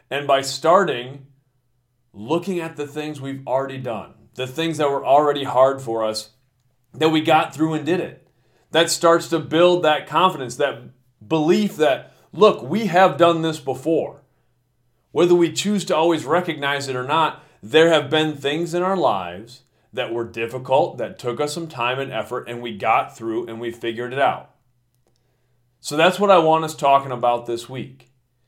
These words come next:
Give me something from your life, a mastery experience. It can be something from when you were young, it can be something recent. But what is something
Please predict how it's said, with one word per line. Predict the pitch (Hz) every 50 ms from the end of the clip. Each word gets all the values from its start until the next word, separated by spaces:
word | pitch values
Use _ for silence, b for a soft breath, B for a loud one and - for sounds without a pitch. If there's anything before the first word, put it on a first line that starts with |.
| _ _ _ _ _ 113
Give | 113 147 185 202 180
me | 190 214 208
something | - - 196 190 175 - 175 160 151
from | 135 - - 143 135 127
your | 120 110 123 131 160 170 170 156
life, | 151 147 139 120 - - - - _ _ _ _ _ _ _ _ _ -
a | 123 131
mastery | 131 131 131 131 139 151 160 156 - - 147 151 151 147
experience. | 139 139 - - - 156 147 139 123 95 87 - - _ _ _ - _ _ _ _ _ _ _ _ _ _ _ _ _ _ _ _ -
It | 123 120
can | - 156 151
be | 156 156
something | 156 - 160 156 151 156 156 151 143
from | 135 147 147
when | 147 147 151
you | 151 147
were | 143
young, | 135 143 156 170 156 -
it | 107
can | 110 107
be | 117 131
something | 131 - 139 139 135 135 143 139 127
recent. | 123 139 156 151 151 117 - b b b b b b
But | - 117
what | 117 131 147 175
is | 190 190 -
something | - 180 170 160 156 - 160 160 156 156 156